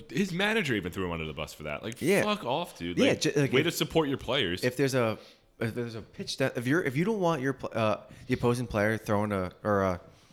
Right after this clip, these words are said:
Speaker 2: hitting, swinging on three and oh, throw a better pitch.
Speaker 1: Throw a better pitch. Fool the batter.
Speaker 2: Yeah.
Speaker 1: Don't hang a meatball down the middle.
Speaker 2: No, exactly.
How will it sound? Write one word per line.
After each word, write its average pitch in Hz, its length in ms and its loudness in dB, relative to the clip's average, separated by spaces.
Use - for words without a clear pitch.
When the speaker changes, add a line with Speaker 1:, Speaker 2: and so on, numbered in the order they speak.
Speaker 2:
hitting, 131 440 2
swinging 123 340 2
on 107 80 0
three 110 180 2
and 104 80 2
oh, 120 160 2
throw 123 320 4
a 135 40 4
better 117 220 6
pitch. - 400 -2
Speaker 1:
Throw 98 160 2
a 117 40 0
better 131 180 2
pitch. 113 300 -2
Fool 117 340 -2
the 127 60 -2
batter. 113 380 2
Speaker 2:
Yeah. 160 140 4
Speaker 1:
Don't 117 220 -4
hang 127 200 2
a 117 60 0
meatball 92 560 0
down 90 180 -2
the 85 80 -4
middle. 101 220 0
Speaker 2:
No, 127 260 2
exactly. 143 480 -2